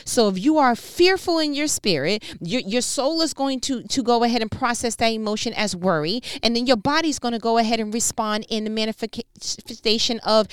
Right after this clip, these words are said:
either a headache or a stomach ache or whatever it is that your body does when it's responding to "we are in danger, flight or fight."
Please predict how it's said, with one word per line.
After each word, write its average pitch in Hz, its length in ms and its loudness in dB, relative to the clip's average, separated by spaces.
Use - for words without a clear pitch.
either 226 220 2
a 226 100 4
headache 214 600 4
or 220 120 4
a 214 80 4
stomach 214 500 4
ache 175 220 4
or 180 120 6
whatever 302 360 6
it 302 120 0
is 262 180 2
that 240 220 0
your 269 100 4
body 226 340 0
does 208 260 0
when 196 140 -4
it's 196 160 -4
responding 196 460 -4
to 202 220 -2
"we 196 240 -2
are 180 40 0
in 175 100 -4
danger, 175 340 -4
flight 170 320 -6
or 160 100 -8
fight." - 560 -14